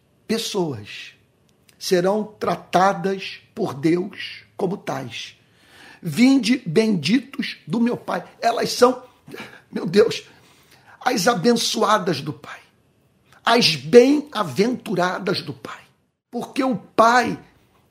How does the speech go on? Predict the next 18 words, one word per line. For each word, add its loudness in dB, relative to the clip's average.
é, -8
teve -4
prazer 0
em, 0
em 2
lhes 6
entregar 0
um 4
reino. 0
"Vinde 6
benditos 2
do 2
meu 6
Pai. -12
Venham 4
herdar 2
o 0
reino." -4